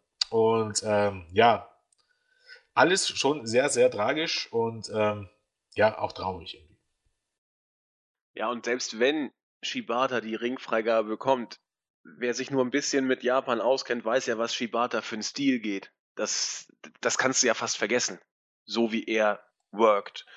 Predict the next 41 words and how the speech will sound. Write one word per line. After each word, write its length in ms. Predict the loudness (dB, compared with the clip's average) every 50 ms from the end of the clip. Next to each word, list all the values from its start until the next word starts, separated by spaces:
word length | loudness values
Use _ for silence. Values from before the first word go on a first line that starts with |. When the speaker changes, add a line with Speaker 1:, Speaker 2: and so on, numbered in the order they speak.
| -20 -20 -20 -20 -20 _
Speaker 2:
Und, 280 | -4 -4 -2 -2 -2 -4
und 140 | -6 -6 -2
gerade 260 | 0 2 2 2 2
mit 160 | 0 -2 -2
seinen 200 | 0 -2 -2 -2
Headbutts. 460 | -2 -4 -4 -2 -2 -4 -4 -4 -6
Ich 100 | -8 -2
meine, 200 | 0 2 2 2
die, 140 | 0 -4 -6
die 120 | -4 -2 0
Matches 420 | 2 2 2 2 0 -4 -4 -4
mit 260 | -4 -6 -6 -6 -6
Ishii 480 | -6 -4 -4 -2 -4 -4 -4 -4 -4 -4
sind 220 | -4 -4 -4 -2
ja 300 | 0 0 2 2 0 -2 -6 -12 -20 -20 -20 -20 -20 -12 _ 6
unvergessen. 640 | 6 6 6 4 -2 -2 0 -2 -4 -4 -6 -10 -6
Die 100 | -4 -2
haben 120 | -2 0
ja 60 | -2
diese 220 | -2 -2 -4 -4 -4
Headbutts-Phase 800 | -4 -4 -4 -2 -2 -2 -2 -2 -6 -4 -4 -2 -2 -2 -4
immer 200 | -2 0 0 0
wieder 200 | 0 0 0 0
mal 120 | 2 2 2
rausgeholt. 640 | 2 0 0 -4 -6 -6 -4 -2 0 0 0 -2 -4 -10 -20 -20 -20 -20 -20 -20 -20 -20 -20 _ _
Und 400 | 0 2 2 2 0 -2 -4 -6
wie 60 | -6
du 80 | -6 -6
schon 140 | -2 2 4
sagtest, 320 | 4 4 4 2 -10 -8
wenn 120 | -8 -4 0
da 200 | 2 2 2 0
was 140 | -2 -8
schief 260 | -8 -10 -12 -12 -12 -10
geht, 100 | -8 -6
und 100 | -6 -4
ich 100 | -2 0
weiß, 200 | 0 0 0 -2
diese 160 | -4 -4 -2
Headbutts 460 | -2 -4 -2 0 -2 -2 -2 -2 -4
waren 200 | -2 -2 -2 -2